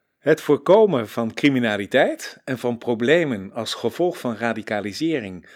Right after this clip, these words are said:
en polarisatie heeft prioriteit. Het opgeknapte Valkhofpark wordt een groene oase, waar museumbezoekers uit het hele land en daarbuiten na hun bezoek aan Museum het Valkhof tot rust kunnen komen.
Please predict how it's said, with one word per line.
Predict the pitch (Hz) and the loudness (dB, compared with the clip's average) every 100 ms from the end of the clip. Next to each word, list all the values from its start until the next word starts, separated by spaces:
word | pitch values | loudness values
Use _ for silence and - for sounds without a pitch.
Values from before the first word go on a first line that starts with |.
| _ - | _ -12
en | 120 | -8
polarisatie | 113 123 110 101 95 95 143 180 - 196 - | -2 0 0 -4 -6 -4 -4 -4 -8 -10 -12
heeft | - 110 - | -8 -8 -8
prioriteit. | - 131 123 135 147 143 90 80 - _ _ _ _ _ _ _ _ _ _ _ _ _ _ _ _ _ _ _ _ | -10 -6 -4 -4 -6 -8 -8 -10 -20 _ _ _ _ _ _ _ _ _ _ _ _ _ _ _ _ _ _ _ _
Het | 160 | 0
opgeknapte | 254 247 - 160 147 127 104 | 2 -2 -4 -6 -6 -4 -8
Valkhofpark | - 175 226 - 160 - 147 143 147 - _ _ | 0 0 2 -2 -6 0 2 2 -2 -12 _ _
wordt | 131 147 | 2 2
een | 113 | 2
groene | 107 - 143 175 135 | -8 0 0 0 -2
oase, | 127 110 95 90 90 80 _ _ _ | -2 -2 -6 -10 -12 -18 _ _ _
waar | - 135 151 | -2 0 2
museumbezoekers | 147 165 208 208 185 190 185 175 - | 0 0 0 0 0 0 0 -2 -2
uit | 127 | -2
het | 120 | -2
hele | 113 214 247 | 0 0 2
land | 165 175 233 - - - | 0 0 -2 -10 -14 -4
en | 175 | -4
daarbuiten | 131 101 117 151 147 156 _ _ _ _ | -2 -2 0 0 -4 -8 _ _ _ _
na | 127 | -6
hun | 127 135 | -2 -2
bezoek | 120 202 220 | 0 -2 -2
aan | - 113 | -6 -6
Museum | 107 120 131 101 | -2 -2 -2 -4
het | 92 | -10
Valkhof | - 175 170 - 147 - - _ | -2 -2 0 -2 -2 -6 -20 _
tot | 143 120 | -4 -2
rust | 110 - | -6 -6
kunnen | - 90 | -8 -10
komen. | - 87 82 80 | -10 -12 -12 -20